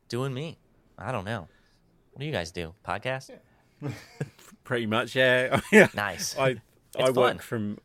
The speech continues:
Speaker 3: I'm in the design industry, so I, I
Speaker 1: Oh.
Speaker 3: pretty much just, uh, so I'm a graphic designer, so I'm,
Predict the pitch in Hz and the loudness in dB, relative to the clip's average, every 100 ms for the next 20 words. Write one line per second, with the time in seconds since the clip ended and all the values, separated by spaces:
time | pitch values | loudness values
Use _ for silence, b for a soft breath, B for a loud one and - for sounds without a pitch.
0 | - - 147 160 143 117 - 120 143 135 | -6 2 4 4 -2 -6 -10 -2 2 2
1 | 120 104 101 - 110 90 - 107 101 101 | 0 -4 -6 -6 -4 -4 -4 -2 -2 -2
2 | - 104 113 113 107 101 _ - 101 151 | -4 -2 0 -2 -4 -12 _ -12 -10 -6
3 | 113 113 - - 107 101 - - 117 101 | -6 -6 -8 -6 -4 -6 -8 -6 -4 -2
4 | - - _ - 120 - 131 123 127 127 | -6 -16 _ -10 -8 -2 0 0 0 -2
5 | - - 104 117 113 113 107 120 117 123 | -4 -8 -6 -4 -4 -4 -4 0 0 0